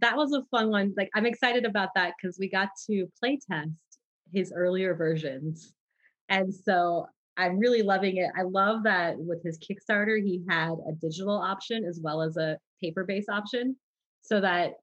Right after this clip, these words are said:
if you're someone like us, like, we don't keep any stuff because it molds where we live. We're in, like, this jungly, foggy area. So paper is just, like, a no-no. So I love that we can get his game digitally.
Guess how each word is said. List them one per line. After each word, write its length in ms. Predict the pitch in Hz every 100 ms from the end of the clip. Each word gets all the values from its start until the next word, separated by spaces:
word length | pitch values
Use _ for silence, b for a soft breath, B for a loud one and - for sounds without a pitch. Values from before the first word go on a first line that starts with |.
| _
if 120 | 233 233
you're 120 | 226
someone 340 | 233 214 208
like 220 | 196 185 180
us, 260 | 180 190 190
like, 160 | 185 175
we 100 | 208
don't 220 | 240 220
keep 200 | - 214 -
any 360 | 180 196 196 202
stuff 380 | - 165 151 160 -
because 320 | 190 180 160
it 140 | 170
molds 400 | 170 165 196 226
where 80 | 262
we 120 | 269
live. 380 | 285 285 311 302
We're 140 | 240
in, 200 | 208 220 226
like, 220 | 208 202
this 160 | 185 165 165
jungly, 580 | 202 190 190 190 180 165 _ -
foggy 480 | 185 170 165 175 -
area. 520 | 165 165 160 147 147 151 B B
So 160 | - 185 185 -
paper 640 | 208 208 190 165 160 160
is 220 | 160 165
just, 180 | 175 165
like, 140 | 165 160
a 80 |
no-no. 560 | 160 165 160 147 101 139 B B B
So 160 | - 220
I 140 | 196
love 280 | 202 202 208
that 120 | 202
we 160 | 185 180
can 160 | 180 160
get 200 | 180 175
his 240 | 240 233
game 500 | 202 190 185 185 180 160
digitally. 600 | 190 165 156 151 143 165